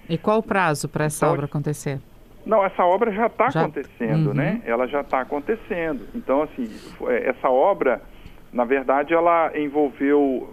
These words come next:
Speaker 2: é, é, várias obras internas, né?
Speaker 1: Uhum.
Speaker 2: Obras menores, como, por exemplo, injeção de, de, é, concreto em algumas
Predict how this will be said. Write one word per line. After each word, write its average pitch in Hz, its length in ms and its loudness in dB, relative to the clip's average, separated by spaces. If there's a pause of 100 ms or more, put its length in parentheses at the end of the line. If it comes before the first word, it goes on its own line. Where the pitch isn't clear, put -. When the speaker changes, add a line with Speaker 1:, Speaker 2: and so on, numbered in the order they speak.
(400)
Speaker 2:
é, 151 400 0
é, 139 40 -4 (460)
várias 240 360 2 (240)
obras 190 560 2 (200)
internas, 107 800 -2
né? 160 280 2
Speaker 1:
Uhum. 143 300 -4 (180)
Speaker 2:
Obras 123 380 2
menores, 180 720 4
como, 151 200 0
por 143 200 2
exemplo, 127 480 0
injeção 131 640 -2
de, 117 300 -6
de, 107 420 -6 (180)
é, 110 260 -2
concreto 127 640 0
em 120 40 -2
algumas 120 420 -4